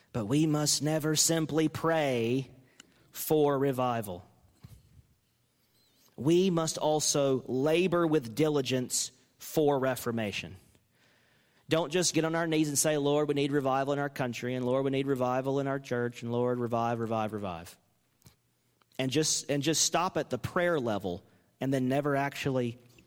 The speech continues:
do any of this obedience stuff. We're just praying for it,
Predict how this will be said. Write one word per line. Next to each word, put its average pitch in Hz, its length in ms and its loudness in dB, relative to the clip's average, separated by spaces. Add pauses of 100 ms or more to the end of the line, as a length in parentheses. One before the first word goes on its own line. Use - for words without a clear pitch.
(240)
do 147 280 4
any 120 260 2
of 101 140 -4
this 110 300 -2
obedience 120 560 -2
stuff. - 460 -8 (1500)
We're 127 120 0
just 156 260 2
praying 165 400 0
for 117 260 0
it, 117 160 -4